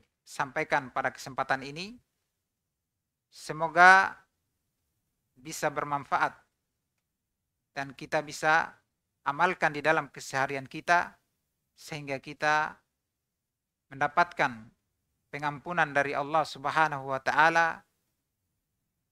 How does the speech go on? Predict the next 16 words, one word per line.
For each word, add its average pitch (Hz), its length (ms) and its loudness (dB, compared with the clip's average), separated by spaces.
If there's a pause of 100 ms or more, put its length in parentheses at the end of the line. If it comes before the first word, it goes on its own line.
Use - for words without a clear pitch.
(720)
dan 156 420 -2 (140)
keutamaan 147 560 0
Allah 139 260 -4
Subhanahu 127 540 -8
wa 113 80 -16
Ta'ala. - 340 -14 (1600)
Sebelum 175 560 -6 (400)
kami 147 560 -8 (480)
menutup 139 400 -16
majelis 135 320 -12
ini, 160 320 -14 (1400)
kami 151 320 -8
mengucapkan 151 640 -6
terima 135 240 -8
kasih 139 320 -4
banyak. 135 320 -6